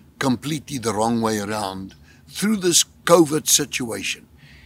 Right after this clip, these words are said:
And I was yesterday just sitting and having a casual talk, and I said to someone these words. I said, "Imagine what it's like not to know Jesus Christ,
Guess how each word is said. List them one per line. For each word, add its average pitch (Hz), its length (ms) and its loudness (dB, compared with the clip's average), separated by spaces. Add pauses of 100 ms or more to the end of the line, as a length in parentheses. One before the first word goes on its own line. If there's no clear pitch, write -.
(160)
And 175 140 0
I 247 160 4
was 196 240 0
yesterday 185 380 -2
just 165 200 -2
sitting - 220 -8
and 131 80 -6
having 139 240 -6
a 127 60 -6
casual 123 380 -8
talk, 127 340 -10 (500)
and 139 300 -2
I 135 260 -4
said 147 320 -2
to - 80 -4
someone 139 480 0
these 123 280 -4
words. 139 340 -4
I - 140 -8
said, 135 440 -2 (480)
"Imagine 202 800 0
what 156 160 -4
it's 151 240 -4
like 101 600 -6 (340)
not 117 640 0
to 208 100 -4
know 156 300 0
Jesus 120 560 -2
Christ, - 600 -12